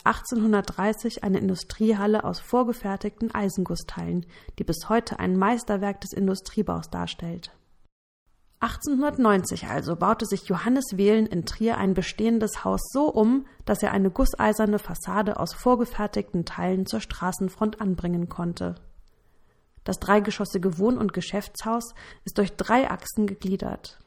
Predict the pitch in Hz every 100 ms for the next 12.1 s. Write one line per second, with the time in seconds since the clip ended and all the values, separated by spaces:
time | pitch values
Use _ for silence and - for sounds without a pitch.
0 | _ - 208 208 - 285 285 277 - 233
1 | 196 196 - 190 226 233 - - 208 196
2 | 180 208 - - 226 240 190 185 196 214
3 | - - - 196 208 214 - - - 196
4 | 190 - 185 170 - 160 196 202 220 220
5 | 220 208 170 - 220 - - 175 170 -
6 | 165 - 175 - - - _ _ _ _
7 | _ _ - 190 196 - 220 - 247 262
8 | 254 277 262 - 240 233 240 240 233 240
9 | 226 247 - 196 208 240 226 - 247 254
10 | 196 208 202 190 180 - 208 247 - 196
11 | 208 202 190 185 185 - - 170 - -